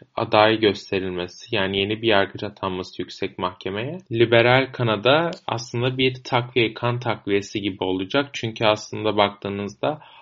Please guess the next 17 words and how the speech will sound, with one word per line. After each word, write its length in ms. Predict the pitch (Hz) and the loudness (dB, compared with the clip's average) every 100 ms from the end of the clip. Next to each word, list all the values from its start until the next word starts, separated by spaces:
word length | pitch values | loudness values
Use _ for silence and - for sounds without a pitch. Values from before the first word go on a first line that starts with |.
| - | -8
aday 340 | 107 113 113 | 2 4 6
gösterilecek 840 | 113 101 - 110 101 104 123 123 | 4 2 0 -2 0 0 0 -2
isim, 500 | 110 - - 135 175 - | -6 -10 -6 -6 -6 -2
yani 280 | 104 107 104 | 0 0 4
Biden'ın 440 | 110 113 113 110 | 4 4 0 -4
şu 240 | - - 110 | -4 -2 -2
anda 200 | 110 104 | -2 -4
sunduğu 480 | - 107 107 120 | -6 -8 -2 2
aday 380 | 110 104 101 98 | 2 2 0 -2
Ketanji 600 | - 110 - 110 107 104 | -4 -8 -4 -4 -2 -2
Brown 440 | 107 107 104 101 120 | 0 0 0 -2 -4
Jackson 420 | 123 - 165 160 | -4 -10 -10 -4
kırklı 360 | - 127 - 135 | -4 -4 0 2
yaşlarında 600 | 110 - 107 104 107 101 | 2 0 -4 -2 -2 -4
bir 140 | 85 | -6
kadın. 380 | - 90 117 123 | -8 -6 -2 0
Dolayısıyla 800 | 101 95 98 - 110 107 101 | 2 2 0 -4 -6 -4 -4